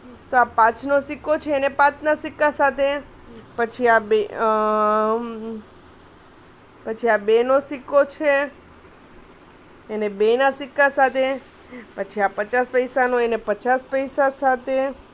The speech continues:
પછી આ રૂપિયાનો સિક્કો છે ને રૂપિયાના સાથે. બરાબર છે? તો આ એકેય સિક્કો કયો ન જણાણો? તો કે એક દસનો સિક્કો. તો તમને છે કે કયો સિક્કો જોડાયા વિના બાકી રહે છે? તો કે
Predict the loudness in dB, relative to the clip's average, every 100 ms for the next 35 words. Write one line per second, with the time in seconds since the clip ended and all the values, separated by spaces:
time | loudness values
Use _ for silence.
0 | -20 -20 -20 -10 -10 -4 -2 0 -4 -2
1 | -2 0 -2 -4 -2 -2 -2 -4 0 2
2 | 2 2 -2 -8 -20 -10 -10 -8 0 0
3 | 0 -4 -8 -10 -8 -12 -12 -20 -20 -8
4 | -4 -2 -2 -4 -2 -6 -6 -20 -20 -20
5 | -20 -20 -10 -8 -10 -20 -18 0 4 6
6 | 6 2 -4 -8 -6 -6 -2 0 2 2
7 | 2 0 0 0 2 0 0 -4 -4 0
8 | 2 2 0 -2 -2 -12 -10 -12 -12 -20
9 | -20 -20 -14 -8 -4 0 -2 -2 -4 -2
10 | -2 0 0 0 -6 -6 -6 0 6 6
11 | 6 2 4 6 4 2 0 2 2 -2
12 | -4 -2 0 -4 -10 -16 -10 -4 -2